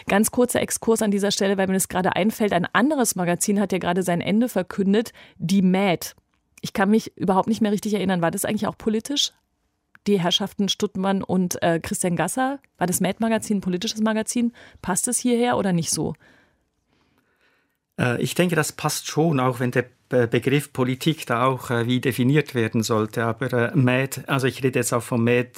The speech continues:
Speaker 2: vom historischen Mad der fünfziger, frühen sechziger Jahre. Das war insofern politisch, als, äh, das Mad einen ganz neuen Humor <clears throat> mitbrachte oder schuf, diesen ganzen Nonsenshumor, diesen ganzen Irrsinn, dieses ganze Absurde,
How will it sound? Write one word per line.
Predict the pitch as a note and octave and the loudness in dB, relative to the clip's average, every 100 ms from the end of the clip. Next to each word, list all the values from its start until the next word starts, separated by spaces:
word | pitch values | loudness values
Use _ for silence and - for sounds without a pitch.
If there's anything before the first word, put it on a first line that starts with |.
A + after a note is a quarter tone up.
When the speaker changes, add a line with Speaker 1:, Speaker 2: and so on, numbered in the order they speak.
| B2+ | -8
Speaker 2:
vom | G#2+ B2 A2+ | -4 -2 0
historischen | B2+ - C3+ C#3 A#2 C3 | 0 0 2 2 0 2
Mad | A2+ A#2 | 4 2
der | A2+ | 0
fünfziger, | A#2+ D3+ D3 - C#3 A#2 | 0 0 2 -2 -2 -2
frühen | A2 A#2 | 0 0
sechziger | A2+ C3 - D3+ B2 | 2 -2 -2 -2 2
Jahre. | A#2 A#2 A#2+ A2+ - - - - | 2 2 0 -2 -10 -10 -10 -2
Das | A#2+ | 0
war | A#2+ | 2
insofern | A#2+ A#2+ D#3 D3+ C#3 | 0 4 2 4 0
politisch, | - B2+ C3+ C#3+ B2 | 0 -2 0 -2 -2
als, | C3 C3 - - | -2 0 0 2
äh, | A#2+ | 2
das | A#2+ A#2+ | 2 0
Mad | B2 B2 B2+ | 2 2 2
einen | A#2 A#2 A2 | 2 0 0
ganz | A#2+ C#3 - | 0 -2 -2
neuen | C3 C#3 A2+ | -2 0 2
Humor | C3+ C#3 D3+ C#3+ | 4 6 6 4
<clears throat> | - E3+ B2+ C#3 A3 _ _ - | 4 4 4 -2 -12 _ _ -8
mitbrachte | - - - E3+ - - B2 C#3 - B2+ | -8 -2 2 2 2 -2 0 0 0 -2
oder | B2 A#2+ | 0 -2
schuf, | A2+ C3+ D#3 D#3 | 0 2 2 2
diesen | B2+ B2+ | -2 0
ganzen | A#2 A#2 A#2+ B2+ A2 - - - | 2 0 2 0 0 -4 -12 0
Nonsenshumor, | A2+ B2 C#3 - A2+ A2 - B2 A#2 | 2 4 2 2 2 2 0 2 2
diesen | A2+ A#2 | 0 -2
ganzen | A2+ A2 - B2 | 0 0 0 -2
Irrsinn, | - C#3 B2+ A#2+ G#2+ | 2 2 2 0 0
dieses | A2 A2+ | 0 -2
ganze | A#2 A2 - A#2 | 0 0 0 -2
Absurde, | A2+ - C3+ D3 C3 | 0 2 4 4 2